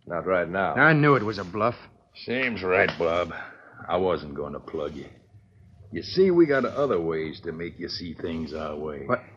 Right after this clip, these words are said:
Speaker 2: What do you mean?
Speaker 3: Well, we hear you're fixing to marry the daughter of Dillon, the express agent. That you work for him at the express office.
Speaker 2: Well, what of it? That's none of your business.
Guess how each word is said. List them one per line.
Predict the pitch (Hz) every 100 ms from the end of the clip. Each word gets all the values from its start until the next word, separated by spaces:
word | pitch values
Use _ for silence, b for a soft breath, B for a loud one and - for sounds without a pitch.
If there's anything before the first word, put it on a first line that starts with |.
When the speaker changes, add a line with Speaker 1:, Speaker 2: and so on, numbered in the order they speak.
| - - _ _ _ _ _ _ -
Speaker 2:
What | 120
do |
you | 110
mean? | 107 87 80 - - -
Speaker 3:
Well, | 80 80 95 139 165 156
we | 95 82 82
hear | 95 98
you're | 95 92
fixing | - 120 - 104
to |
marry | 104 117 120
the | 110
daughter | 95 120 139 139
of | 110 85
Dillon, | 113 151 120
the | 85
express | 80 - 120 151 135
agent. | 85 73 - - - _ _ _ _ _ -
That | 76 85
you | 87
work | 143 - -
for | 80 78
him | 78
at | 76
the | 82
express | 76 - 147 151 -
office. | 78 73
Speaker 2:
Well, | 107 135 156 160 143
what | 127 143
of | 151 117
it? | 104 - - -
That's | 123 -
none | 131 131
of |
your | 127
business. | 117 123 101 95 -